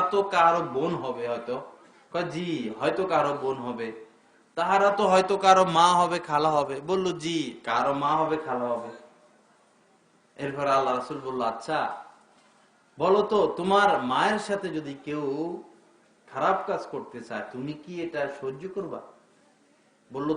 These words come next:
"তলোয়ার দিয়া তার মাথা দ্বিখণ্ডিত করে ফেলবো।" বলল,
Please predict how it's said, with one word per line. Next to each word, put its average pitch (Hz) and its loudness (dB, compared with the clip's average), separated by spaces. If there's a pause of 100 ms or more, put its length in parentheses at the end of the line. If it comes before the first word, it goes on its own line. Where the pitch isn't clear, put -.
(120)
"তলোয়ার 160 6
দিয়া 147 0
তার 139 -2 (140)
মাথা 123 -2
দ্বিখণ্ডিত 131 -10 (100)
করে 113 -6
ফেলবো।" 98 -16 (1200)
বলল, 143 -4